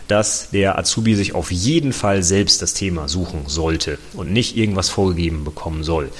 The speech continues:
Einfach deswegen, weil es die Motivation deutlich steigert, wenn ich mir selber ein Thema suchen kann. Ja, es geht ja hier um meinen Berufsabschluss, ne? Es ist ja schon ein, ein etwas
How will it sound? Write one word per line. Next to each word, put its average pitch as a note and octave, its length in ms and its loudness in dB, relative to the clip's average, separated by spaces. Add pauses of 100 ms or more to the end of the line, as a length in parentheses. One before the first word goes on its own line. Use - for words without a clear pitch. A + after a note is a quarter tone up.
(320)
Einfach G#2 260 2
deswegen, A2+ 400 2
weil F#2+ 160 4
es - 100 -2
die G2+ 120 -2
Motivation G#2 640 4
deutlich G2 380 4
steigert, G2+ 440 2
wenn G#2 120 2
ich G2+ 100 -2
mir A2 140 4
selber A2 400 6
ein F2+ 100 2
Thema F2 380 0
suchen F2 320 0
kann. D#2+ 360 -2
Ja, E2+ 140 -4
es A2 120 -2
geht G#2+ 120 0
ja G#2 80 4
hier G#2+ 200 2
um G2+ 100 2
meinen G2 240 2 (180)
Berufsabschluss, B2+ 920 2
ne? A#2+ 140 -2 (640)
Es G2 120 -4
ist B2 120 0
ja G#2+ 60 2
schon G#2+ 140 2
ein, G2+ 220 -2
ein F#2 120 -4
etwas G2 340 0